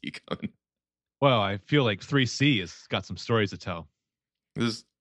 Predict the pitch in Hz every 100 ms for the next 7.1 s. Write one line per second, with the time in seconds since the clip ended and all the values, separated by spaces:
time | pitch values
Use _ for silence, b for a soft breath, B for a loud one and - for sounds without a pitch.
0 | - 104 104 85 - - 104 92 76 87
1 | 80 80 82 80 - 87 82 80 76 -
2 | 82 80 - 80 101 - - 85 80 82
3 | 80 - _ _ _ _ _ _ _ _
4 | _ _ 180 127 92 95 - _ _ -
5 | - 95 - 98 113 - 90 - 65 -
6 | 85 - - - 85 80 _ _ _ 101
7 | 80